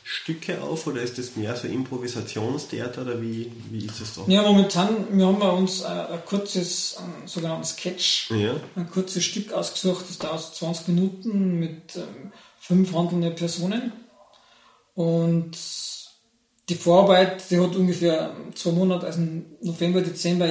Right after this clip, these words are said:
Speaker 2: Jänner hat das dauert, bis wir überhaupt mal von, von den Leuten, die mitmachen wollen, ähm, festgestellt haben, ja, der,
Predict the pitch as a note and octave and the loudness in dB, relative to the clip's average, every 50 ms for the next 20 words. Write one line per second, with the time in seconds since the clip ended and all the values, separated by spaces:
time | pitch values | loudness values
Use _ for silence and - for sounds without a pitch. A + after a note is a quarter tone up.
0 | D#3+ D#3+ D#3+ - - E3+ D#3+ E3 F3+ F3+ F3+ F3+ - E3+ - - C#3 C#3+ D#3+ F3+ | 0 -2 -4 -8 -6 -4 -2 0 2 0 0 -2 -4 -6 -6 -4 -4 -2 0 -2
1 | F#3+ F#3+ - - - - - - - - - _ _ _ - - F3+ E3+ F3 F#3 | -2 -2 -4 -8 -14 -18 -20 -20 -20 -20 -20 _ _ _ -2 0 2 4 4 6
2 | F3+ E3+ E3 E3+ E3+ E3+ E3+ E3 E3 E3 E3 E3 D#3+ D#3+ D#3+ - - - - - | 6 6 4 4 2 0 0 2 2 4 2 2 0 -4 -8 -10 -14 -20 -20 -20
3 | - _ _ _ _ _ _ _ _ _ _ _ _ _ _ _ _ _ _ _ | -20 _ _ _ _ _ _ _ _ _ _ _ _ _ _ _ _ _ _ _
4 | - - F#3 F3+ F3 E3+ E3+ E3+ E3+ E3+ E3+ E3+ E3+ - - - E3+ D#3+ E3 D3+ | -10 -2 0 2 2 2 2 0 -2 -6 -8 -10 -10 -10 -6 -6 -4 -2 -2 -2
5 | C#3+ D#3 D#3+ - - F#3 F#3 G3 F#3 F#3 F#3 F3 E3+ E3+ D#3 D#3 E3 F3+ F#3 F#3+ | -2 -4 -2 2 4 6 6 6 6 6 4 4 4 2 2 2 2 2 2 2
6 | F#3+ - - - - - - _ _ _ _ _ - - _ - - D#3+ D#3+ D#3 | 0 -2 -8 -16 -18 -20 -20 _ _ _ _ _ -20 -20 _ -6 -4 -4 -2 -2
7 | D#3+ D#3+ D#3 D#3 D3+ - F3+ E3+ - - F#3+ F3 F3 E3 E3+ F3 F3 F3 E3+ E3+ | -4 -4 -6 -6 -2 -2 0 0 0 0 -2 0 0 2 2 2 2 2 0 -2
8 | - - - - D#3+ D#3 E3 F3+ F#3+ F3+ F3+ - - _ _ - - D#3+ D#3 D#3+ | -6 -12 -14 -12 -8 -6 -4 -2 -2 -4 -6 -10 -14 _ _ -8 -6 -6 -4 -4
9 | E3 E3 D#3+ | -6 -8 -10